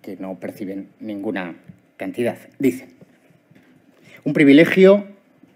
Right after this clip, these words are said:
que vamos a estar muy encima de él y que, por supuesto,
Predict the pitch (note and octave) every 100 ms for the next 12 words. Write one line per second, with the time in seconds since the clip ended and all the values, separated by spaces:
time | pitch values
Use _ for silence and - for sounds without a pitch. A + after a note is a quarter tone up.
0 | _ _ C#3 B2 A#2 D#3 D3+ D3 - D3+
1 | D3 C#3 D3 D3+ B2+ C3 A#2+ A#2 D#3+ F#3
2 | _ - F2+ - - G#2+ G#2+ D3 - G3